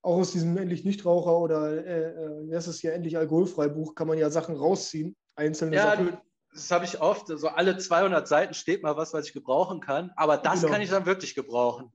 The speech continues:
Speaker 2: Den
Speaker 1: Ja,
Speaker 2: Rest
Speaker 1: das
Speaker 2: kann ich wegschmeißen. Aber
Speaker 1: genau,
Speaker 2: ich weiß ja
Speaker 1: richtig.
Speaker 2: vorher nicht, was es ist. Deshalb kann ich auch nicht die Kurzfassung machen.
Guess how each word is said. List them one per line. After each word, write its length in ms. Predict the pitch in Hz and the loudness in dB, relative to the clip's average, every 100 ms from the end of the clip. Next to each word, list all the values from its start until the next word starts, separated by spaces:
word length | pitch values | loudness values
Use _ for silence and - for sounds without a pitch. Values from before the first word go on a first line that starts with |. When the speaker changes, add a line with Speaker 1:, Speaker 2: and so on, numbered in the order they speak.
| - | -4
Speaker 2:
Den 120 | 135 | 0
Speaker 1:
Ja, 0 | |
Speaker 2:
Rest 320 | 185 285 175 | 4 6 6
Speaker 1:
das 0 | |
Speaker 2:
kann 140 | 170 170 | 4 0
ich 120 | 165 | 0
wegschmeißen. 640 | 170 - 147 127 127 131 | 0 0 0 0 0 -4
Aber 160 | 175 185 | 2 4
Speaker 1:
genau, 20 | |
Speaker 2:
ich 120 | 165 | 6
weiß 200 | 160 202 | 4 4
ja 80 | 190 | 2
Speaker 1:
richtig. 20 | |
Speaker 2:
vorher 340 | - 196 185 170 | 4 4 6 4
nicht, 220 | 160 170 | 0 2
was 140 | 165 | 0
es 160 | 151 - | 0 -6
ist. 260 | 202 202 | -6 -4
Deshalb 300 | 139 151 139 | -2 2 2
kann 120 | 156 175 | 2 0
ich 160 | 170 | 2
auch 100 | 147 | -2
nicht 200 | 156 160 | -2 -8
die 80 | 147 | -6
Kurzfassung 580 | 180 208 - 135 143 135 | -2 -2 -2 -4 -4 -6
machen. 280 | 135 170 | -6 -8